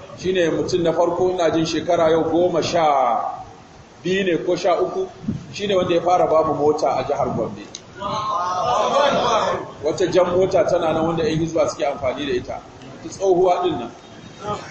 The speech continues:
Ta daɗe, ta daɗe, har yau ina jin tana nan shekara kusan goma sha biyu ina jin. Har yanzu tana nan. To ka gan kai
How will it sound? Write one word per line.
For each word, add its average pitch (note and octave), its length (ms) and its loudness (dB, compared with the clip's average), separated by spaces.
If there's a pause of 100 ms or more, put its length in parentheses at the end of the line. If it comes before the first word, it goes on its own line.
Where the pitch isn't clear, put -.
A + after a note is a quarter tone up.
(540)
Ta E3+ 180 2
daɗe, F3+ 340 2
ta F3+ 160 4
daɗe, - 240 0
har G#3 120 4
yau A3+ 180 4
ina F#3+ 200 2
jin E3+ 140 -2
tana D#3+ 260 0
nan D#3 140 -2
shekara D#3+ 400 0
kusan D#3+ 440 -2 (120)
goma F3+ 340 4
sha E3 300 2
biyu D3+ 180 -2
ina D3+ 220 -4
jin. A#2+ 140 -12 (920)
Har F3 80 2
yanzu E3 280 0
tana C#3+ 260 2
nan. G#2+ 140 -4 (1120)
To C3 80 -2
ka E3 180 2
gan F3+ 220 2
kai G3 100 2